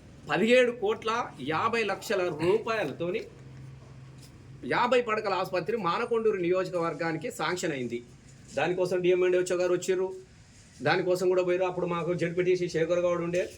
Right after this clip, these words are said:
ఆ, అట్లాగే ఇక్కడ ఉన్నటువంటి దగ్గరగా ఉంది, అట్లాగే మాకు శంకరపట్నం కానీ ఇతరట్ల కానీ రూరల్కు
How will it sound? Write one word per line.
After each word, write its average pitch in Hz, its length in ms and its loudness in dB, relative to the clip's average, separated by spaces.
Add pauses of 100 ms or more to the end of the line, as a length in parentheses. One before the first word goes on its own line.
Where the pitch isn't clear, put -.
(220)
ఆ, 156 120 2
అట్లాగే 180 440 0
ఇక్కడ 165 200 0
ఉన్నటువంటి 175 420 0 (140)
దగ్గరగా 190 420 0
ఉంది, 175 380 -4 (160)
అట్లాగే 226 340 -2
మాకు 202 220 -2
శంకరపట్నం 208 640 -2
కానీ 185 240 0
ఇతరట్ల 202 480 0
కానీ 180 240 -2
రూరల్కు 233 680 2